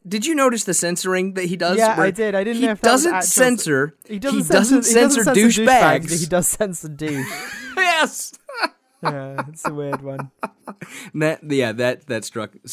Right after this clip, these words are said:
Speaker 1: uh, s-, that struck out to me. I'll just go with that from now on.
Speaker 2: Peter,
Speaker 1: Uh,
Speaker 2: Peter struck out. Yeah. <laughs>
Speaker 1: Yeah, but the next thing we get in this chapter that has any substance to it is, uh, another inference where he asks,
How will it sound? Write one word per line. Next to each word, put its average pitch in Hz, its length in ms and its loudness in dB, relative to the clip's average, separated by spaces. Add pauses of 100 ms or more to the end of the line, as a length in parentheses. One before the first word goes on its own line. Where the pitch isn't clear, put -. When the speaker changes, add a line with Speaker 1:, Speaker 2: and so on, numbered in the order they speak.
Speaker 1:
uh, 107 160 -6
s-, - 160 -12
that 113 320 -10
struck 196 360 -2
out 87 220 -8
to 101 60 -12
me. 82 140 -12
I'll 113 100 -8
just 127 180 -10
go 117 140 -2
with 95 100 -8
that 113 200 -8
from 95 100 -12
now 90 200 -10
on. 85 220 -12
Speaker 2:
Peter, 185 460 0
Speaker 1:
Uh, 156 80 -2
Speaker 2:
Peter 185 220 2
struck 160 360 2
out. 175 260 2
Yeah. 135 280 -8
<laughs> - 40 -14 (480)
Speaker 1:
Yeah, 92 160 -10 (180)
but 170 140 -4
the 190 80 -2
next 233 300 -4
thing 147 200 0
we 113 80 0
get 92 280 -8
in 98 100 -14
this 95 180 -12
chapter 92 440 -10
that 90 200 -12
has 95 240 -12
any 90 180 -12
substance 92 540 -12
to 85 180 -12
it 80 140 -14
is, 95 300 -12 (260)
uh, 95 140 -16
another 107 280 -6
inference 101 540 -12 (240)
where 123 140 -8
he 202 180 -6
asks, 107 500 -10